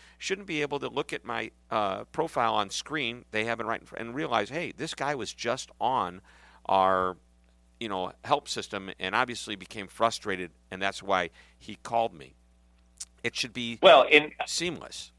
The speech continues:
Speaker 2: Go ahead.
Speaker 1: It should be seamless.
Speaker 2: It, it, it should be seamless. And, and I would, I would go a step further. It's not that, that, that agent should know that you were just in the help system. It, it's not information, uh, any longer that is, is sufficient to just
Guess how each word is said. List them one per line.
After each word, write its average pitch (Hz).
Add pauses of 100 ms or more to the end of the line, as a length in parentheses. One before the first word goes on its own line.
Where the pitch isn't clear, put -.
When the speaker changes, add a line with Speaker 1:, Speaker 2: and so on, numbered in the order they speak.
Speaker 2:
Go 160
ahead. 165 (280)
Speaker 1:
It 127
should 143
be 151
seamless. -
Speaker 2:
It, 170
it, 175 (640)
it 156
should 226
be 139
seamless. 110
And, 143 (240)
and 147
I 151
would, -
I 165
would 156
go 165
a 156
step -
further. 156
It's 123
not 196
that, 151 (300)
that, 123 (140)
that 120 (120)
agent 143
should 120
know 123
that 120
you 113
were 107
just 127 (280)
in 131
the 110
help -
system. - (720)
It, 143 (300)
it's 139
not 220
information, 139 (440)
uh, 104 (100)
any 113
longer 104
that 98 (240)
is, 117 (140)
is -
sufficient 110
to 110
just 101